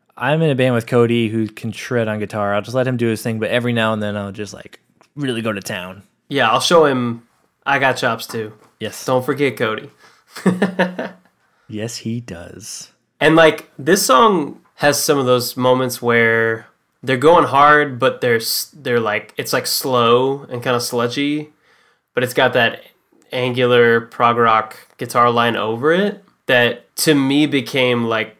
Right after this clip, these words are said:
Speaker 2: the really satisfying, quote, heavy stuff on future albums, if that
Speaker 1: Mm-hmm.
Speaker 2: makes sense.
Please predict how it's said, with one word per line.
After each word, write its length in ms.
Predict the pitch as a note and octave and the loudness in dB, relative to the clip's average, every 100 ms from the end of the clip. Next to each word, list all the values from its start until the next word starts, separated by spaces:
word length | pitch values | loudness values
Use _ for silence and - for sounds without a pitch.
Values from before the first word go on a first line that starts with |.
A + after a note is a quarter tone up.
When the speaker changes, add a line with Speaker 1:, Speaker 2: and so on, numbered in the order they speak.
| - | -8
Speaker 2:
the 100 | A#2 | -6
really 600 | A2+ B2 A#2 A2+ G#2+ F#2+ _ _ _ _ | -2 -2 -2 -2 -6 -14 _ _ _ _
satisfying, 1400 | - - - C3 B2 A#2+ - C3 A#2 A2+ A2 A2 G#2+ G#2+ _ _ - | -8 -6 -2 0 0 -2 -2 0 0 0 -4 -8 -10 -14 _ _ -10
quote, 440 | - D3+ B2+ A#2+ _ _ _ | 2 2 2 -4 _ _ _
heavy 380 | - C3+ B2 A#2 | -8 -6 -4 -6
stuff 540 | A#2 A#2 G#2+ - - _ _ _ - | -4 -4 -4 -6 -20 _ _ _ -4
on 400 | B2 B2+ A#2+ A2+ | -2 0 -2 -6
future 320 | - B2+ - | -8 -10 -8
albums, 540 | G#2+ F#2 F2 A2+ - - _ - | -10 -10 -12 -14 -16 -18 _ -16
if 80 | B2 | -6
that 60 | C3 | -4
Speaker 1:
Mm-hmm. 80 | A#2+ | -4
Speaker 2:
makes 120 | A#2 | -6
sense. 260 | G#2 - | -10 -12